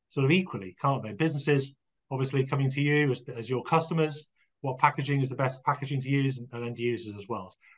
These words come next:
I'm just curious, Priory Direct, is there any story behind the name?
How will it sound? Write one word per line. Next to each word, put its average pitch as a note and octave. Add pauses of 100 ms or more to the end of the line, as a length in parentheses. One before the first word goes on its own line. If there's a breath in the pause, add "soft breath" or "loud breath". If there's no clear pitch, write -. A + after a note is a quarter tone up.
(100)
I'm E3+
just F#3
curious, A3+ (120)
Priory F3+
Direct, E3+
is D3
there D#3
any D#3+
story E3
behind D#3+
the D#3+
name? F#3+